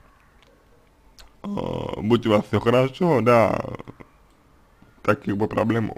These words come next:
у вас, м, ну, были бы такие проблемы. Это, э, вот нет, э, полного, я так полагаю, взаимопонимания друг к другу. Вот. Ну и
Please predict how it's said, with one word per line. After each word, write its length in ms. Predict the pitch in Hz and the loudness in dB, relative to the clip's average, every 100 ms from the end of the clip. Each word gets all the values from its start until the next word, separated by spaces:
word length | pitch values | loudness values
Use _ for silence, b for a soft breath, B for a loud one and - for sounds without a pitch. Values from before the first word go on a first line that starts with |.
| - | -8
у 60 | |
вас, 220 | 107 104 - - _ _ _ | -2 -2 -2 -16 _ _ _
м, 160 | 60 - - - _ _ _ _ _ | -14 -14 -20 -20 _ _ _ _ _
ну, 180 | - 120 | 0 2
были 260 | 113 123 113 | 6 6 6
бы 120 | 95 | 2
такие 360 | - 117 - - | -4 -8 -8 -10
проблемы. 560 | - 185 196 - - - _ | -8 -8 -10 -10 -14 -18 _
Это, 400 | 180 170 - - - _ _ _ _ B B B B B B _ | -18 -18 -14 -16 -16 _ _ _ _ B B B B B B _
э, 340 | - - 78 - - - - | -14 -6 -4 -4 -10 -14 -12
вот 320 | - 135 143 143 | 2 6 6 6
нет, 260 | 127 101 - | 4 2 -6
э, 580 | - 101 107 107 107 104 - | -4 2 4 6 4 0 2
полного, 400 | 151 143 113 101 | 4 4 6 4
я 240 | 104 113 | 6 4
так 260 | 95 101 - | 4 -2 -2
полагаю, 500 | 107 107 131 123 101 | 2 4 6 6 6
взаимопонимания 840 | 113 117 107 - 107 104 - - 127 _ - - | 4 2 0 -2 -2 -2 -4 -8 -16 _ -20 -16
друг 340 | - 107 110 | -10 -4 -4
к 40 | 101 | -6
другу. 200 | 98 - - _ _ _ - - | -10 -12 -20 _ _ _ -20 -10
Вот. 340 | 101 101 - - - | -6 -6 -8 -14 -16
Ну 260 | 131 | -8
и 40 | 180 | -6